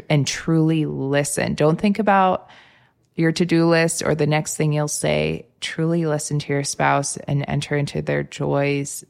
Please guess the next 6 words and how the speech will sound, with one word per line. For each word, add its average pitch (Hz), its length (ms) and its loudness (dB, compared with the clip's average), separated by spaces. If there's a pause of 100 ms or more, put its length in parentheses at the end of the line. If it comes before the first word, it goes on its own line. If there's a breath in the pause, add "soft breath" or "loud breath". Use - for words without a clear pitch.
their 131 140 -6
sufferings, 143 800 -2
celebrate 156 640 2
those 147 240 0
joys - 400 -2
together. 156 640 0